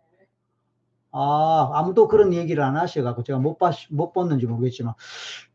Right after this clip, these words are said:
Speaker 2: 그러면 조금만 이게 어떻게 카메라 설정을 제가 맞춰? 네, 죄송합니다.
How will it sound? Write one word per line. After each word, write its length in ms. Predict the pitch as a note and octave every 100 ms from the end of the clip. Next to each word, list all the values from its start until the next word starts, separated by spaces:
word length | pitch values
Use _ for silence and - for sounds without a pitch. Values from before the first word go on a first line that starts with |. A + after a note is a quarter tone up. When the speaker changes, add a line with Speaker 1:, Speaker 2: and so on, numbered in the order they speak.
| -
Speaker 2:
그러면 520 | G3 F#3+ F3+ F3 D3+
조금만 920 | F3 E3 G3+ F#3+ D3+ C3+ D#3 F#3+ F3+
이게 120 | C3+ C3+
어떻게 840 | B2 D#3 - F#3 F3+ F3 D#3+ D3
카메라 320 | D3 C#3+ C#3+
설정을 520 | C#3+ - C#3 D#3 C3+ A#2+
제가 280 | B2 B2 B2 -
맞춰? 500 | B2+ B2 - A#3 A#3 - _ _
네, 440 | - B2+ B2+ C3 C3
죄송합니다. 960 | - C#3 D3 C3+ C3+ C3 C3+ D#3 F3+